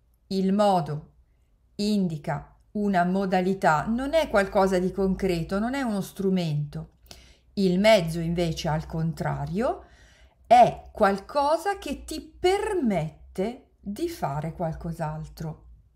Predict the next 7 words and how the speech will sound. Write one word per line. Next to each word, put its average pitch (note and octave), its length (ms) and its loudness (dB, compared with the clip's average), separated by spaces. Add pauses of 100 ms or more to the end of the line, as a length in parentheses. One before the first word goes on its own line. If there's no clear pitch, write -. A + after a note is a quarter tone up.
(720)
E A3 140 -4
visto D4+ 320 -6
che F#3 140 -6
stiamo G#3 380 -4
parlando F#3 760 -4
di F#3 600 -8 (760)
confusione, F#3 1300 -8